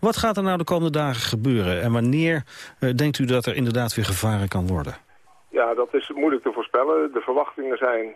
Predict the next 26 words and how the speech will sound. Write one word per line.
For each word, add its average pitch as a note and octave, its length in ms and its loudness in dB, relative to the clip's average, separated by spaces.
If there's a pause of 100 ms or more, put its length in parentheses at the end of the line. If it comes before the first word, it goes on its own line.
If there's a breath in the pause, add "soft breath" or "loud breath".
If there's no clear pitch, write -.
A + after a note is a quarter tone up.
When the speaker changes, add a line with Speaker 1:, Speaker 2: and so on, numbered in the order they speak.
Speaker 2:
eh, - 140 -2 (180)
dat A#2+ 160 0 (140)
de A2+ 180 -4
zaak C3 200 2
gestabiliseerd B2 720 0
wordt... A2 180 0
doordat - 240 -2
er G2 60 -6 (200)
boten D3+ 180 0
aanwezig C#3 380 -2
zijn. C#3+ 300 -2 (480 soft breath)
En - 140 -8
dat A2+ 180 0
dan A2+ 180 0
in G#2+ 80 -4
de G#2 80 -2
opvaart, B2 440 0
dus - 200 -14
tegenstroom, B2+ 680 0
eh, G2+ 160 -16 (140)
de A#2+ 120 -2
eerste - 280 -2
kleinere C#3 460 0
schepen C#3 360 0
kunnen C3 220 -2
vertrekken... B2+ 480 -2